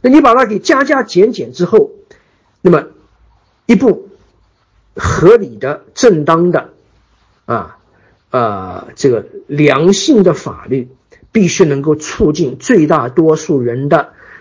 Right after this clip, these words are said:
最大幸福，也就这个功利的净值啊，大家把所有的幸福痛苦加起来必须达到最大，否则就不是良法。那它，当然这个法，呃，它，它的这个公式某种意义上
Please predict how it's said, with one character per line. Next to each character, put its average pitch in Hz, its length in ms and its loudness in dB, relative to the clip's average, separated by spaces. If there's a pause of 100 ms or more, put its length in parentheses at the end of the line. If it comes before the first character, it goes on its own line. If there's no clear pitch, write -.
最 202 300 2
大 156 240 0
幸 202 320 0
福， 156 180 -2
也 143 120 2
就 190 140 6
这 254 160 -2
个 175 160 0 (320)
功 320 320 2
利 294 140 0
的 175 140 0
净 202 640 -2
值 185 500 -2 (160)
啊， 135 160 -2
大 226 200 2
家 226 140 4
把 175 140 -6
所 208 300 2
有 220 120 -4
的 151 100 -4
幸 196 260 -4
福 175 120 -2
痛 190 200 -4
苦 135 120 -6
加 190 260 2
起 190 140 -6
来 127 80 -2
必 180 180 0
须 190 160 -4
达 143 160 -2
到 170 100 0
最 190 240 0
大， - 220 -4 (920)
否 185 220 4
则 233 140 6
就 247 140 -8
不 170 120 -10
是 165 160 -8
良 127 280 -10
法。 - 140 -20 (760)
那 - 260 -14 (100)
它， 131 140 -6
当 131 220 -6
然 120 120 -10
这 127 120 -8
个 117 60 -4
法， - 320 -14 (520)
呃， 147 160 -4
它， 165 160 -6
它 202 140 2
的 220 80 6
这 208 100 2
个 175 60 2
公 220 260 -2
式 208 120 -10
某 143 200 -2
种 127 180 -10
意 127 60 -8
义 117 60 -6
上 92 240 -12